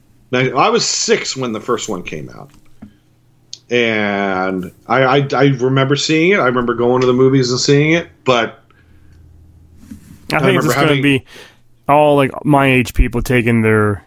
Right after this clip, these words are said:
Speaker 2: their kids to go see
Speaker 1: And their,
Speaker 2: it.
Speaker 1: and their kids are gonna be bored out of their minds.
Speaker 2: Yeah.
Speaker 1: Because it's, it's a, it definitely is a different, different story. It's, it's told s-,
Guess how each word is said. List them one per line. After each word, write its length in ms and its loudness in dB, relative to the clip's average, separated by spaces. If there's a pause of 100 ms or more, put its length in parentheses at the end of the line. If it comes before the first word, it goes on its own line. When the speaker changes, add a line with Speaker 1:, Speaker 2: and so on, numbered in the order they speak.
(100)
Speaker 2:
their 140 0
kids 560 -2 (160)
to 120 -4
go 160 2
see 240 -4
Speaker 1:
And 80 0
their, 80 2
Speaker 2:
it. 80 -8
Speaker 1:
and 140 -2
their 100 2
kids 240 0
are 60 -4
gonna 140 -2
be 100 -4
bored 240 0
out 100 2
of 60 0
their 80 -4
minds. 440 -4
Speaker 2:
Yeah. 300 -2 (1120)
Speaker 1:
Because 340 0
it's, 340 -4
it's 220 -2
a, 60 2 (120)
it 200 0
definitely 320 0
is 100 -4
a 60 2
different, 460 -4 (760)
different 300 -2
story. 560 -2
It's, 300 -4
it's 220 0
told 340 0
s-, 260 -6